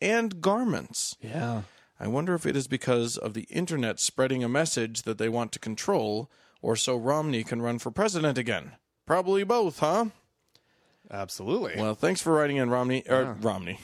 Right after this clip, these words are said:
Speaker 1: Ryan.
Speaker 2: <laughs>
Speaker 1: And, uh, that does segue us l-, delightfully into what we wanted to talk about, uh,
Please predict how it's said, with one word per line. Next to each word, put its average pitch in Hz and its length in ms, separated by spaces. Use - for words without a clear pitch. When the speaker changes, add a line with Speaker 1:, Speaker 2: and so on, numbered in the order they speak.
Speaker 1:
Ryan. 101 580
Speaker 2:
<laughs> - 1600
Speaker 1:
And, 123 300
uh, 127 260
that 113 220
does 120 260
segue 107 420
us 90 220
l-, 160 300
delightfully 165 840
into 104 400
what 104 180
we 104 80
wanted 90 320
to - 60
talk - 300
about, - 340
uh, 78 300